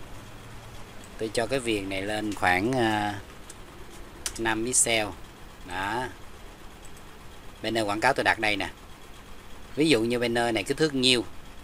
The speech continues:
ha, thì tôi, ờ, tạo vùng chọn. Tôi tạo vùng chọn ha. Tôi vẽ ha.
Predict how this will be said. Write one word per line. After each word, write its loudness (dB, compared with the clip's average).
ha, 6
thì 0
tôi, 4
ờ, 2
tạo 4
vùng -4
chọn. 2
Tôi 0
tạo 6
vùng -2
chọn 4
ha. 2
Tôi -2
vẽ 2
ha. 4